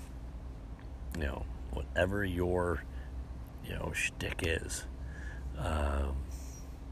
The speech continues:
or, you know, shtick, that's a horrible word. Sorry. Uh, whatever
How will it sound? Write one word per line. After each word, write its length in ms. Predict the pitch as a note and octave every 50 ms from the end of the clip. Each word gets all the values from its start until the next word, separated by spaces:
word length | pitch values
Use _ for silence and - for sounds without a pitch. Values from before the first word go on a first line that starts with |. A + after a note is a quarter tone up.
| - - - - - - - - - - - - - - - - - - - - - -
or, 360 | D#2+ E2 D#2 D2 C#2+ C#2 C#2+ C#2 - - - - - - - -
you 60 | -
know, 80 | - -
shtick, 460 | - - - - - - - - - -
that's 240 | - C#2 - - -
a 40 |
horrible 520 | - - - - E2+ D#2 C#2 C#2 C#2+ C#2+ C#2+
word. 280 | D2 D2 C#2 C#2 - - - - - - - - - - -
Sorry. 360 | - - - C#2+ D2+ D2+ - - - - - -
Uh, 480 | F2+ F2 F2 F2 E2+ E2 E2 D#2+ D2+ - - - - -
whatever 600 | - F2 E2 - F#2+ G2 G#2+ A#2 A2+ G#2+ G#2 G2